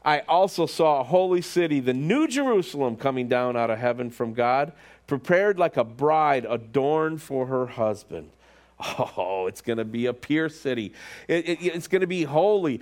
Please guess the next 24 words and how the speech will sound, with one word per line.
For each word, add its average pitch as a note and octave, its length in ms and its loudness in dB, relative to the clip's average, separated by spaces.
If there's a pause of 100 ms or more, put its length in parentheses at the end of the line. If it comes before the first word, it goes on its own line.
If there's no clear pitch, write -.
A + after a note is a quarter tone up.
(160)
And D#3+ 160 0
that's G3+ 220 2
another F#3+ 380 2
contrast F#3+ 600 -2
of D#3 100 0
the D#3+ 120 -2
old F3 260 0
and D#3+ 140 0
new G3+ 220 2
that E3+ 80 0
we D3 120 -2
get F3 220 2
in E3+ 100 -2
this D3+ 180 0
text. F#3+ 380 0 (320)
It's F#3 160 0
a G#3 60 4
presented F#3 760 0
city F3+ 360 -2
from G3+ 560 0
God. F#3+ 540 0 (260)
Think B3+ 220 0
on A#3+ 240 2
First, A3 320 -2